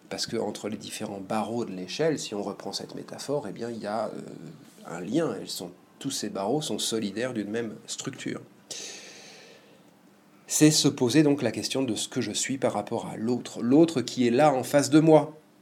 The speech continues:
hein, ou qui est là au coin de la rue, d'accord ? Ou qui est là, qui est là aussi dans des sphères où je n'ai pas accès, hein, soit que ce soit un autre beaucoup plus favorisé que moi, qui vit, euh, dans des, euh,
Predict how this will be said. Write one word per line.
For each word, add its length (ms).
hein, 340
ou 120
qui 280
est 40
là 200
au 80
coin 240
de 80
la 160
rue, 240
d'accord ? 520
Ou 80
qui 320
est 40
là, 300
qui 220
est 40
là 220
aussi 540
dans 240
des 160
sphères 640
où 100
je 100
n'ai 120
pas 180
accès, 380
hein, 140
soit 160
que 80
ce 80
soit 240
un 100
autre 320
beaucoup 320
plus 240
favorisé 760
que 120
moi, 300
qui 180
vit, 500
euh, 140
dans 180
des, 220
euh, 220